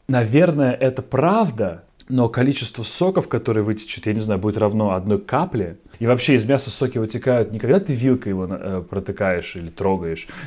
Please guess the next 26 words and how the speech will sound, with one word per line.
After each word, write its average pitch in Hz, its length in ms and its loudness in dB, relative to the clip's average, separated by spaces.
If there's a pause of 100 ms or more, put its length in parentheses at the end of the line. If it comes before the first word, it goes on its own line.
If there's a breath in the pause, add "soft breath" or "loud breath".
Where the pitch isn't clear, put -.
(100)
или 101 100 -2
прокалываешь, 95 640 -2
а - 60 -8
когда 110 240 4
оно 123 160 4
жарится, 113 520 4
потому 92 300 -10
что - 160 -10
волокна 98 540 -2
сжимаются 110 720 0
и - 20 -6
выталкивают 92 1120 -2
воду. 90 380 -2 (320 loud breath)
То 113 100 2
есть 107 280 0
тебе 123 200 0
даже 127 180 6
не 127 60 4
обязательно 127 460 4
делать 120 260 0
что-то 123 260 -4
вилкой. 120 400 0
Это 107 460 0
вроде 160 220 2
происходит, 180 680 2
но 143 340 0